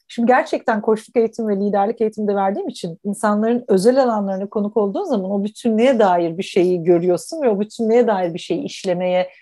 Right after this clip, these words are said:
e, aracı oluyor. Keyifli bir şey bu. Şimdi bu hafta sonu, geçtiğimiz hafta sonu ben Güney Afrika'daydım.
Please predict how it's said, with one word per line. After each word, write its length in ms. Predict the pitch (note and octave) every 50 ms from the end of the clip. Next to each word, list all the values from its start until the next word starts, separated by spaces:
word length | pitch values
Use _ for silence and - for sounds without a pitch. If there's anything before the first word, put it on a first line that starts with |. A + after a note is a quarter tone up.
| _ _ -
e, 100 | - F3+
aracı 420 | F#3+ G#3+ F3+ F3+ F#3 E3+ - G#3 F#3+
oluyor. 380 | F3 D#3+ E3 D#3+ E3 F3+ B3+ - - - - - - _ _ _ _ _ -
Keyifli 300 | - A3 G#3+ A3 - C4
bir 60 | G#3
şey 240 | - - F#3+ E3+ F3
bu. 220 | B3+ G4+ A#4 - _ _ - - - - - - _ _ _ -
Şimdi 140 | - B3+ A#3+
bu 140 | F4 G#4+
hafta 280 | G4+ F4+ F#4 - - D4+
sonu, 340 | D4 - D4+ C#4+ B3 G#3+ C#4 -
geçtiğimiz 460 | - G#3+ G#3 - - - C4 C4 - -
hafta 280 | G#3+ G3 - - G#3 G3+ - -
sonu 320 | - - - G#3 A#3+ - C4
ben 240 | C4 C#4+ E4+ D#4+ A#3+
Güney 280 | G#3 B3+ C4+ C#4 C4
Afrika'daydım. 640 | G3+ E3+ - _ _ - D3 - D#3 D#3 A3 C#4+ F4+